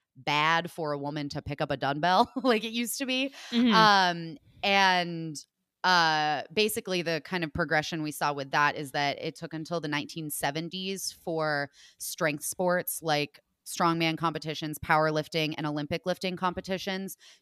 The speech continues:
Speaker 1: to create actual, like, sanctioned contests for women to participate in.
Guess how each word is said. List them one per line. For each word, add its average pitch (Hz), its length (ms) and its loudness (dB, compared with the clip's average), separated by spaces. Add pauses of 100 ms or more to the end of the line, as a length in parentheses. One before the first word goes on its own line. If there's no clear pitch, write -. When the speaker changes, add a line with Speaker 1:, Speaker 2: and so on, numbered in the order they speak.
Speaker 1:
to 160 580 -2
create 156 800 -2 (240)
actual, 156 500 -2
like, 143 180 -6
sanctioned 139 1080 -4 (400)
contests 170 760 0
for 147 500 -4
women 151 360 -4
to 170 80 -12
participate 220 640 -2
in. 240 260 0